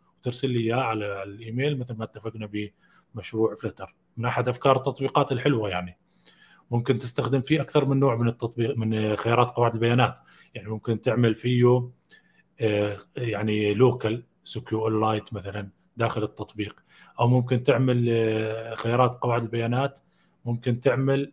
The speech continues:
اللي هو تحملها كجيسون مثلا، ملف داخلي، وتقراه بال-، بال-، بالتطبيق وتعمل ال-، التحويل عن طريق البرمجة. provider مثلا، ستيت management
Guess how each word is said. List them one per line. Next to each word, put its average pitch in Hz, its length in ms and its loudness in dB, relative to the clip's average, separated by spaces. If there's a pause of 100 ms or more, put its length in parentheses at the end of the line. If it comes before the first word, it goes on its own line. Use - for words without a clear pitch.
(840)
اللي 110 240 -2
هو 127 340 4
تحملها 123 720 0
كجيسون 123 580 0
مثلا، 131 260 -2
ملف 127 440 -2
داخلي، 123 500 -2 (320)
وتقراه 139 420 8
بال-، 101 600 2 (520)
بال-، 104 480 2
بالتطبيق 117 720 -2
وتعمل 147 460 2
ال-، 120 420 -4 (360)
التحويل 143 420 0
عن 120 120 -2
طريق 127 280 -2
البرمجة. 104 600 -4 (1120)
provider 113 560 2
مثلا، 110 380 -4
ستيت 110 320 -8
management 107 480 -6